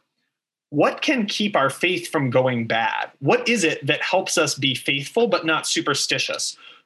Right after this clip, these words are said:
Prejudiced in a good way, but not prejudiced in a bad way, right? Or, or sort of what, what gear, what, how can we train our illative sense well to make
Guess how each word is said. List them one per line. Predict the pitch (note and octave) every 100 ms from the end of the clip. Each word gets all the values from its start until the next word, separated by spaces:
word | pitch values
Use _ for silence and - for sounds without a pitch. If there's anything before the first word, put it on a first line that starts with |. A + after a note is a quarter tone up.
| _
Prejudiced | - G#3+ A3+ F3 -
in | E3+
a | C#3+
good | C3 D#4 A#3+
way, | A#2+ G2+ F3+ A#3 _ _ _ C3+
but | F3
not | E3 F3 A3 A3+
prejudiced | - F#3 D#3 E3 D#3+ -
in | D3+
a | C#3+
bad | B2+ G#2+ A#2 A#2
way, | - - - _ -
right? | A2+ A#2 A#2+
Or, | A#2+
or | C#3
sort | E3+
of | D3 A#2+
what, | C3+ F3
what | D3+ F3+ D#3+
gear, | C3+ D#3 F3+ F3+ C#3+ C3
what, | - D#3+ E3+ - - -
how | F#3+ G3+
can | G#3 F3+
we | E3+
train | - - F#3 E3+
our | D3+ C#3+
illative | - D#3+ D3+ B2+ A2
sense | - C#3 A#2 -
well | B2+ A#2+ A#2+ A2 -
to | -
make | D3+ E3 F#3+